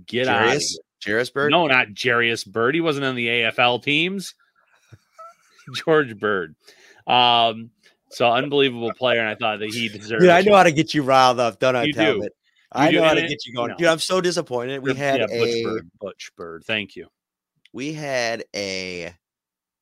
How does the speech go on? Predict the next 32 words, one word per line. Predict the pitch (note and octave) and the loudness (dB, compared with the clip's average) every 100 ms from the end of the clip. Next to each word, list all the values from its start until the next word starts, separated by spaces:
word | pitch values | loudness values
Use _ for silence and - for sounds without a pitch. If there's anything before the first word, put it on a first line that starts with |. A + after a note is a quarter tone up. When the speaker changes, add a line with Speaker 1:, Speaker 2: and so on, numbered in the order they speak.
| _ _ | _ _
Speaker 2:
twelve | - A2+ A#2+ C3 | -16 -8 -8 -6
hours | A#2 G2+ F2 E2 | -4 -4 -6 -12
of | D#2 | -16
travel | - - E2 E2+ C#2+ | -20 -12 -10 -10 -14
time | _ G#1+ A1 - _ _ _ _ _ | _ -20 -20 -20 _ _ _ _ _
on | F2+ F#2 | -14 -12
our | F#2 G2 | -10 -12
docket | E2+ F2+ E2+ - D#2+ | -10 -8 -8 -12 -16
for | E2+ | -14
this | E2+ F2 | -12 -14
weekend | F2 F2+ - D2 | -14 -14 -14 -14
had | D#2 | -14
the | D2+ | -12
Speaker 1:
We | A2 | -10
Speaker 2:
Bills | B2+ | -6
Speaker 1:
did. | D3 D#3 D3+ A#2 | 0 2 2 0
Speaker 2:
won. | - - _ _ _ | -6 -20 _ _ _
We | F2+ | -14
were | |
driving | D#2+ F#2+ F#2 A2 | -8 -6 -6 -6
to | A2 | -6
Baltimore. | F#2+ G#2 A2+ A#2 B2+ B2+ | -2 0 -2 -4 -4 -2
I | |
was | A2 | -4
gonna | E2+ | -10
pick | - G#2 G#2 | -10 -12 -10
you | A2 G#2+ | -6 -6
up | A2 | -4
in | - | -6
old | G2 G2+ | -6 -8
<sighs> | - | -8
Salamanca. | G2+ G#2+ G#2+ G2 F#2+ A2+ - C#3 D3 | -6 -4 -6 -6 -8 -10 -2 0 0